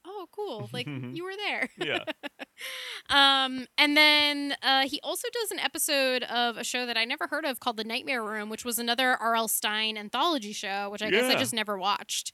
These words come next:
Speaker 2: I don't know this one either, and I wonder if it's, like, pre-Goosebumps or,
Speaker 1: Yeah.
Speaker 2: like, you know what I mean? Like,
Speaker 1: Mm-hmm.
Speaker 2: I, I don't know. That's pretty interesting to me that there was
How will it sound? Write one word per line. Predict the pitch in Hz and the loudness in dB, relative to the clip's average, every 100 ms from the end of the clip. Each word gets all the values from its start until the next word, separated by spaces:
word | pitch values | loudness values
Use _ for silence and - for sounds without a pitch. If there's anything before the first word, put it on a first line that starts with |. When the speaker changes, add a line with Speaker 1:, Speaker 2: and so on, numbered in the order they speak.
| - | -2
Speaker 2:
I | 185 202 156 | 0 0 2
don't | 190 190 156 | 2 2 0
know | 170 170 | 0 0
this | 160 - | -2 -4
one | 151 151 | -4 -4
either, | 127 113 143 127 104 95 | -2 0 2 2 -2 0
and | 95 107 | 0 4
I | 113 | 2
wonder | 113 127 143 131 | 2 0 2 0
if | 120 | 0
it's, | 127 - | -4 -2
like, | 120 - | -4 -4
pre-Goosebumps | - 131 117 113 127 135 - 139 131 135 - - - | -2 -2 -2 -2 -2 -2 -2 0 0 -4 -6 -8 -8
or, | 110 107 | -4 0
Speaker 1:
Yeah. | 107 101 | 2 0
Speaker 2:
like, | 104 | -4
you | 120 | -2
know | 120 | 0
what | 120 | 0
I | 117 | 0
mean? | 117 123 120 | -2 -2 -2
Like, | 113 101 | -2 -2
Speaker 1:
Mm-hmm. | 107 101 - | -4 -10 -8
Speaker 2:
I, | 95 - 123 | -10 -10 -12
I | |
don't | 120 | -10
know. | 127 101 | -10 -12
That's | 92 - - - | -14 -18 -20 -6
pretty | 143 131 | -2 2
interesting | 123 - - 95 | 0 -2 -8 -8
to | - | -8
me | 95 | -8
that | 92 98 | -8 -6
there | 101 101 | -4 -4
was | 98 92 - | -4 -6 -10